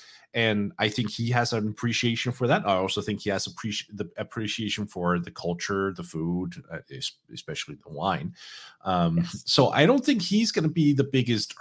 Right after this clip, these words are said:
Speaker 1: hurdle, honestly. I think, and, and with Wemby now over there, I'm pretty sure that the league is also pushing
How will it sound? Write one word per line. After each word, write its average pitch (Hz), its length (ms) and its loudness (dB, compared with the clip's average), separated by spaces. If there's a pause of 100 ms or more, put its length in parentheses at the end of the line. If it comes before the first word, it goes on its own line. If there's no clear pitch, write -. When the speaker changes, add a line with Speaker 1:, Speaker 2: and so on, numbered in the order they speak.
(100)
Speaker 1:
hurdle, 101 420 4
honestly. 87 520 0
I 92 40 0
think, 117 380 0
and, 127 160 0
and 139 220 2
with 131 200 4
Wemby 147 360 6
now 110 480 4
over 98 240 -2
there, 87 400 2 (560)
I'm 127 240 4
pretty 190 640 6
sure 117 360 6
that 104 160 2
the 110 100 0
league 107 280 2
is 104 100 0
also 92 420 0
pushing 107 640 2